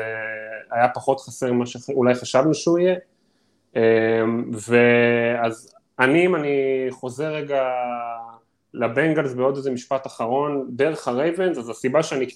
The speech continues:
כן, לא כאוהד בנגלס, אבל כמי שהימר עליהם, אה, להגיע לסופרבול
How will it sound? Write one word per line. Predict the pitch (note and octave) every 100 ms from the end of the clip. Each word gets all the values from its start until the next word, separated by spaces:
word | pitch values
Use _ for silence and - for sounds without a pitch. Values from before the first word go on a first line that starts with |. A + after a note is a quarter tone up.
| _ -
כן, | D#3+ D#3+ D3+ - -
לא | C3 C#3+
כאוהד | D#3 D3 E3 C#3+
בנגלס, | C3 A#2 A#2
אבל | A2 A2+
כמי | B2 - _ _ _ C3+ C#3
שהימר | - B2+ C#3 C#3+
עליהם, | C#3 B2+ A#2+ A#2+
אה, | A#2 A2+ A2+ A2+ A2+ A2+
להגיע | A2+ A2+ A2+ C#3 C#3
לסופרבול | B2 A2+ - E3+ E3 D3 B2 B2 C3+